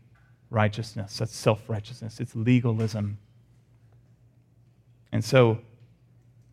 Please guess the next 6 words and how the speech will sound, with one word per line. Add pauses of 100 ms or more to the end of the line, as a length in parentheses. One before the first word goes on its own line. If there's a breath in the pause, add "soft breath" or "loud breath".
(1500)
that
doesn't
work. (1900)
We
don't (800)
contribute